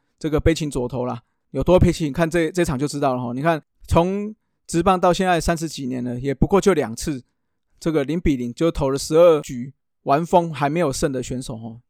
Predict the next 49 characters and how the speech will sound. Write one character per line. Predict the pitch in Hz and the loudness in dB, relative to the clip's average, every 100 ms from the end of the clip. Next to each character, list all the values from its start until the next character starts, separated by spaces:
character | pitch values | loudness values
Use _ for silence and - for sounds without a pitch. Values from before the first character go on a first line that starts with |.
| _ | _
一 | 175 | -10
个 | 165 | -6
就 | 147 | -4
是 | 156 160 143 135 147 _ | -4 -4 -6 -10 -16 _
王 | - 131 | -8 -6
翰， | 156 | -6
一 | |
个 | 139 | -8
就 | 127 | -8
是 | 135 | -10
陈 | 131 123 | -8 -8
明 | 117 | -8
德 | 123 | -8
了。 | 113 127 _ _ _ | -10 -14 _ _ _
在 | 208 | 4
六 | 202 226 | 8 8
月 | 208 | 6
二 | 214 | 2
十 | 190 | 4
二 | 185 | 4
号， | 190 185 160 156 _ - | 6 4 2 -6 _ -14
我 | 139 | -10
们 | 139 | -6
出 | 190 | -6
战 | 190 180 | -2 -2
兄 | 165 175 | -2 -4
弟 | 175 | -4
象 | 170 170 | -4 -2
队 | 165 151 | -2 -2
的 | |
时 | 135 151 | -4 -6
候 | 139 | -6
哦， | 139 131 127 _ | -6 -8 -12 _
两 | - 131 | -8 -4
个 | 151 | -2
都 | 160 | 0
是 | 180 190 170 | 0 0 -2
快 | 156 170 | 0 0
枪 | 160 165 | 0 -4
侠 | - 127 | -4 -4
啦， | 123 120 _ | -4 -8 _
郭 | - 180 | -2 0
进 | 185 | 0
兴 | 175 | -2
对 | 180 175 | -2 0
上 | 175 | -2
克 | 160 160 | 0 0
力 | 151 | 0
士， | 139 143 | -4 -8